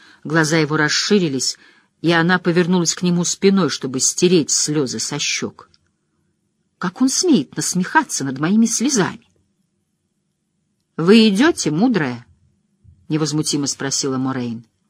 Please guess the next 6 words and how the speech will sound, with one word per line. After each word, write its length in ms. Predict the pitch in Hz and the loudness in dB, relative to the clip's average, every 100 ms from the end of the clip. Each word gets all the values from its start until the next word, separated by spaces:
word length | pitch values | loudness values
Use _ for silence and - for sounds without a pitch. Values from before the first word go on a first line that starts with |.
| _ _ _ _ _ _ | _ _ _ _ _ _
Найниф 360 | 156 165 175 170 | -2 0 0 0
окинула 360 | 165 170 165 | -2 0 0
последним 560 | 160 160 175 160 165 160 | 0 -4 0 0 0 -2
долгим 300 | 156 151 156 | -2 -2 -4
взглядом 480 | 143 160 143 143 147 | -2 -2 -2 -4 0
лес, 400 | 170 196 - | 0 2 -2